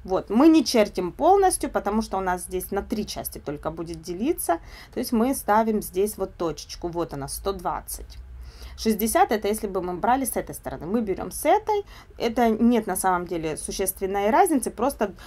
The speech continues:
другой стороной будет построен этот треугольник. Если бы мы взяли в эту сторону, это тоже правильно, просто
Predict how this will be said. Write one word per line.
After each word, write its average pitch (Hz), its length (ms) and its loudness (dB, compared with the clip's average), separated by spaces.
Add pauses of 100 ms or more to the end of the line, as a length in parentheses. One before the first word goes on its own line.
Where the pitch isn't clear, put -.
(200)
другой 226 320 4
стороной 262 420 4
будет 220 240 0
построен 226 540 0
этот 202 260 -2
треугольник. 175 680 0 (260)
Если 254 280 0
бы 220 180 2
мы 214 160 6
взяли 185 800 4
в 180 140 -4
эту 392 280 6
сторону, 180 560 -2
это 330 240 4
тоже 220 420 0
правильно, 320 460 6
просто 226 380 -2